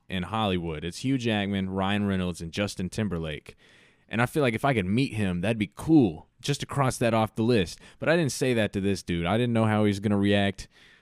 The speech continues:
I don't, I don't know. Eileen said S Z A. That's a pretty good one, too. I heard her interview on Spotify. She seems pretty cool to hang out with. She's got her own, like, fucking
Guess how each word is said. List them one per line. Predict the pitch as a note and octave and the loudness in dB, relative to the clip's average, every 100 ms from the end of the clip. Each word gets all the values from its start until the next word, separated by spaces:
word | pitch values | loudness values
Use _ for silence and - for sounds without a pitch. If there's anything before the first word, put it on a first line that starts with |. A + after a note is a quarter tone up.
| - | -8
I | G2 | -4
don't, | G2+ G2 - - - G2 | -4 -4 -8 -20 -10 -2
I | G2 | 0
don't | F#2+ | 2
know. | F2+ D#2+ D#2 _ _ _ - | 0 -2 -6 _ _ _ -2
Eileen | A2 C#3+ C#3 | 0 2 0
said | - G2 | 0 -2
S | E2 - | -2 -2
Z | B2 F2 | 0 -2
A. | D2 - | -6 -4
That's | A#2+ C3+ | -2 -2
a | |
pretty | - B2+ G2+ | -2 0 2
good | F#2 | 0
one, | F2 E2 | -2 -4
too. | - G2+ D#2+ | -2 -2 0
I | F#2+ | -2
heard | A#2+ A#2+ | 0 0
her | G2+ E2+ | 0 0
interview | A2+ A#2+ A2 G#2+ | 0 -2 0 -2
on | E2+ | -2
Spotify. | E2 - G2 F2+ - D#2 D#2+ | -6 -4 -4 -4 -8 -10 -10
She | - C#3 | -4 -4
seems | C3 G2+ F2+ F2 - _ D#2 _ - | -2 -2 -2 -4 -8 _ -20 _ -4
pretty | B2+ G#2 | -2 -2
cool | - F#2 | 0 0
to | E2 | 0
hang | E2+ F2 | -2 -2
out | D#2+ G1+ | -4 -6
with. | A#1 - | -12 -12
She's | - G2+ | -8 -2
got | F#2+ | 0
her | F2 | 0
own, | F2 D#2+ | -2 -4
like, | E2 D2+ - | -6 -8 -10
fucking | - G2+ E2+ | -8 -6 -6